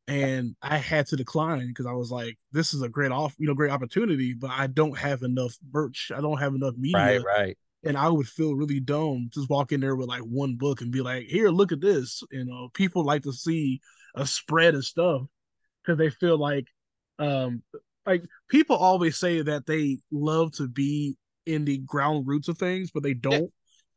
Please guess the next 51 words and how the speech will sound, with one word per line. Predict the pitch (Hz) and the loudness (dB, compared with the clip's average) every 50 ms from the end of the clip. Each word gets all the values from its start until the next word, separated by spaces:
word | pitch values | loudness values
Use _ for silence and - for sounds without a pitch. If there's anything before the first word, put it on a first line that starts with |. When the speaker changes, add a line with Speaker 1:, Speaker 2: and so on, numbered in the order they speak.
| _ _ _ _ - | _ _ _ _ 2
Speaker 1:
They | 165 190 240 | 4 6 6
wanna | 233 226 233 226 214 | 6 6 4 4 4
be | 196 165 180 185 185 185 180 180 - _ | 2 2 0 -2 -2 -2 -2 -4 -6 _
in | - 165 160 160 156 | -2 -2 0 0 2
the | 151 151 151 151 147 143 - _ - | 2 2 2 0 0 -2 -4 _ 0
already | 170 180 185 180 185 185 180 170 | 2 4 4 4 4 4 4 4
moving | 156 156 160 170 160 151 143 135 - 135 - - - | 2 2 2 0 0 0 -2 -4 -6 -10 -14 -8 -2
forward | 180 180 175 170 147 127 - | 0 0 0 0 0 -2 -4
stage, | - - 135 123 123 120 117 120 - - - - | -4 -4 -4 -2 -2 -4 -6 -6 -8 -10 -8 -4
you | - 160 | -2 0
know, | 143 135 131 | 0 0 -2
so, | 120 117 147 | -2 -4 -6
so | 147 135 - 160 | -6 -4 0 2
that | 170 170 160 | 2 4 4
way | 151 147 | 2 2
they | 139 147 160 | 2 2 0
can | 147 151 135 | 0 -2 -4
walk | 131 151 143 131 - | -2 -2 -2 -2 -2
in | 147 151 147 139 131 120 120 - _ _ _ _ _ _ _ _ _ - | -4 -4 -2 -2 -4 -4 -6 -8 _ _ _ _ _ _ _ _ _ -6
and | - 151 143 - | -4 -4 -4 -4
start | - - 151 139 135 123 - _ _ _ _ _ _ _ | -2 -2 0 0 0 -2 -6 _ _ _ _ _ _ _
cherry | - - - 190 180 165 | -4 0 4 4 4 4
picking | - - 165 156 135 - 131 127 | 4 2 0 -2 0 0 -4 -4
certain | 120 120 - - 156 120 127 123 | -4 -6 -4 -2 -2 -2 -2 -6
things. | 117 - 143 127 120 120 120 131 147 139 | -4 -4 -4 -4 -4 -4 -6 -6 -4 -2
There's | 143 170 170 - | 0 -2 0 0
nothing | 170 196 190 175 156 | 2 0 2 2 0
to | 139 | 0
cherry | - - 226 220 202 170 | 2 2 4 4 4 2
pick | - 170 143 | 0 -4 -4
if | 147 139 | -4 -6
it's, | 139 127 | -6 -6
like, | 139 131 123 | -6 -8 -6
one | 120 135 135 120 | -4 -4 -4 -2
book. | 123 139 139 117 - _ _ - | -2 -2 -4 -4 -6 _ _ -12
So | - - 135 127 | -6 -4 -4 -2
they're | 117 147 156 | -2 -2 0
like, | 147 139 131 123 120 | 0 -2 -2 -4 -4
"Oh, | 160 254 247 214 214 | -2 0 0 0 0
I'll | 240 | 0
come | 240 - 226 196 | -2 -2 -2 -2
back | 160 117 120 | -2 -4 -6
later." | 127 127 127 123 120 127 - _ _ _ _ _ _ _ - | -8 -10 -10 -10 -12 -14 -16 _ _ _ _ _ _ _ 0
Speaker 2:
Oh, | 131 151 | 2 2
Speaker 1:
So, | 143 127 | 4 4
Speaker 2:
yeah. | 110 98 | 2 2
Speaker 1:
and | 185 185 | 4 4
that's | 277 320 - | 4 4 4
how | 359 208 | 2 0
people | - - 202 170 - 143 123 120 | 2 0 -2 0 -2 -4 -8 -8
are, | 120 120 117 117 - | -12 -18 -20 -20 -20